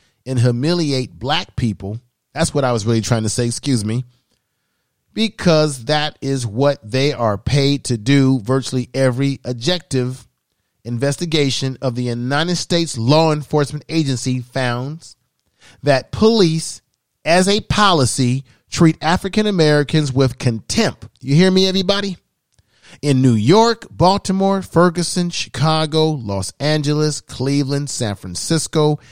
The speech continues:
and many other cities, the United States Justice Department and federal courts have stated that the official practice of police departments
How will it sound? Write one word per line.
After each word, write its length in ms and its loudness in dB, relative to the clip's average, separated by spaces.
and 300 -4
many 380 2
other 260 2
cities, 600 -2
the 80 -6
United 540 -4
States 580 -4
Justice 480 0
Department 600 -2
and 200 -10
federal 640 0
courts 520 -2
have 240 -2
stated 520 0
that 260 -4
the 320 -4
official 640 0
practice 600 -4
of 240 -4
police 420 0
departments 680 -2